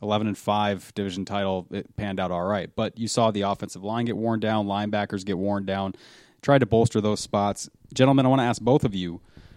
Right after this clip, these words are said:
what you think is the deepest and the weakest position group as we sit on June third with the Minnesota Vikings on each side of the football.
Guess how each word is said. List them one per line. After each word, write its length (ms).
what 160
you 80
think 220
is 100
the 140
deepest 440
and 140
the 80
weakest 420
position 420
group 300
as 160
we 100
sit 300
on 140
June 280
third 500
with 140
the 60
Minnesota 380
Vikings 400
on 140
each 240
side 320
of 140
the 100
football. 480